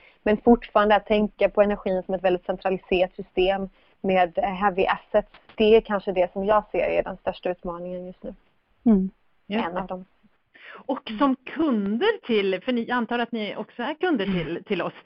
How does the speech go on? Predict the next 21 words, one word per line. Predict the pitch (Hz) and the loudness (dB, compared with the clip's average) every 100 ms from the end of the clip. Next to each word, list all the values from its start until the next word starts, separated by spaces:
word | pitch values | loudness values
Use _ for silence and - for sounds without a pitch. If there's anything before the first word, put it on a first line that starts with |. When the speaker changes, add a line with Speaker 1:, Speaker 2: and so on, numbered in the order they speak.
| - - - - | -20 -20 -12 -6
Speaker 3:
på | |
ett | 180 - | -4 -2
eller | 170 | -2
annat | 170 160 | -2 -2
sätt. | 170 170 | -8 -10
Hur | 180 247 269 - - | -6 -4 -4 -6 -6
ser | 269 254 | -4 -2
ni | 233 233 208 - | -2 -4 -6 -8
då? | 381 349 202 147 - | -4 -4 -4 -6 -6
Är | - 240 | -6 -6
det | 269 | -6
liksom, | 240 226 220 190 202 - - - | -8 -12 -10 -10 -12 -16 -12 -12
uppfyller | - _ - 339 311 | -12 _ -6 -4 -4
vi | 220 196 | -4 -4
era | 170 165 | -2 -4
behov | 160 170 170 143 - | -6 -10 -10 -12 -12
eller | 170 170 175 | -12 -12 -12
vad | 180 - | -14 -10
tänker | 233 254 | -10 -10
ni? | 185 170 160 _ _ _ _ _ _ _ _ _ _ - - _ _ _ _ | -14 -16 -20 _ _ _ _ _ _ _ _ _ _ -20 -20 _ _ _ _
Speaker 2:
Mm. | 330 320 302 | -16 -14 -12